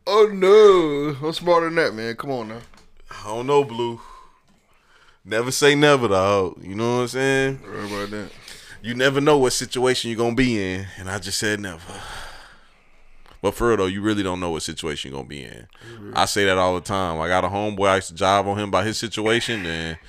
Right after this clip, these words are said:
Speaker 2: shortly after, I got into the same situation I used to jive on him about. But you would date Lori Harvey, though.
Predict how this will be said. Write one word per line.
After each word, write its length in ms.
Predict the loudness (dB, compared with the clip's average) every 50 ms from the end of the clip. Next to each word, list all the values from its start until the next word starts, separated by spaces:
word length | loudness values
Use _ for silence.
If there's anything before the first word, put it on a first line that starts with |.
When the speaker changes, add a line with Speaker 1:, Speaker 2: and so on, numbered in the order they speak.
| -20 -18 -10
Speaker 2:
shortly 360 | -4 0 0 0 2 2 4
after, 240 | 4 4 4 4 2
I 120 | 2 2
got 180 | 2 2 0 0
into 200 | -2 -4 -6 -6
the 80 | -4 -4
same 240 | -2 -2 -2 -2 -4
situation 440 | -6 -6 -4 0 0 0 0 0
I 60 | -2 -2
used 160 | -2 -4 0
to 80 | 2
jive 160 | 4 4 4 2
on 140 | 0 -4
him 100 | -4 -6
about. 380 | -8 -8 -6 -6 -6 -8 -10 _ _ _ _ _ _ _ -20 _ _ _ -20 -20 -20 _ _ _ -20 -20 -20 -20 -20 -20 -20 -20 _ _ _ -20 -20 -20 -20 -20 -20 -20 -20 -20 _ _ _ _ -20 -20 -20 _ _ _ _ _ _ _ _ _ _ _ _ _ _ _ _ _ _ _ _ _ _ _ _ _ _ _ -20 _ _ _ _ _ _ _ _ _ _ _ _ _ _ _ _ _ _ _ _ -14
But 200 | -10 -10 -8 -8
you 80 | -6 -6
would 160 | -6 -8 -4
date 300 | -4 -4 -4 -4 -8 _ _ _ _ _ -20
Lori 220 | -14 -10 -10 -8 -8
Harvey, 280 | -6 -8 -10 -10 -14 -18
though. 180 | -18 -18 -20